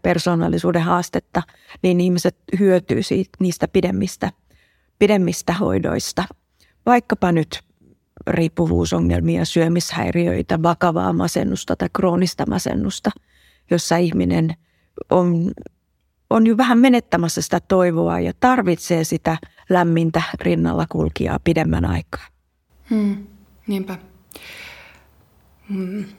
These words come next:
Speaker 2: Tota, voiko sä sanoa, kun sä sanoit ton, että Kela-terapiat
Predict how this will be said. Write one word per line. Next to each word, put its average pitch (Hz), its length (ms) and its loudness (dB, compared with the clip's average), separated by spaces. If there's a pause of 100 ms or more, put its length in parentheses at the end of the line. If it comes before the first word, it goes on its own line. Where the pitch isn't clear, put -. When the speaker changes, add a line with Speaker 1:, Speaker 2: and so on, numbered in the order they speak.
(840)
Speaker 2:
Tota, 180 540 -6 (800)
voiko 233 340 -4
sä 240 140 -2
sanoa, 202 240 -2
kun 190 120 -6
sä 175 80 -4
sanoit 165 420 -4
ton, 135 240 -6
että - 300 -6
Kela-terapiat 143 760 -6